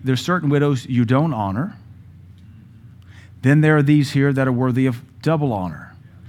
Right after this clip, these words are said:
So in this one verse, or this one chapter, you've got some folks in the local church you don't honor. And then you have those in the local church you give double honor to. You know why? 'Cause there ain't no equality. There ain't no equity.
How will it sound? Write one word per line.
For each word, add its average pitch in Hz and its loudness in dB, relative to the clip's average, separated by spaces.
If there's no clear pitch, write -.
So 143 -2
in 147 2
this 151 2
one 170 2
verse, 160 -2
or 127 0
this 131 -6
one 175 0
chapter, 156 -4
you've 135 0
got 143 -2
some 190 -4
folks 185 -2
in 151 -2
the 143 2
local 143 -2
church 151 -4
you 127 0
don't 131 0
honor. 127 -2
And 110 -2
then 131 4
you 147 4
have 139 0
those 135 2
in 120 2
the 123 4
local 123 0
church 120 -4
you 120 0
give 110 -2
double 151 0
honor 110 -4
to. 110 -6
You 101 -2
know 123 2
why? 143 -2
'Cause 123 -4
there 180 0
ain't 139 0
no 123 0
equality. 104 -4
There 160 4
ain't 147 4
no 139 2
equity. 139 -4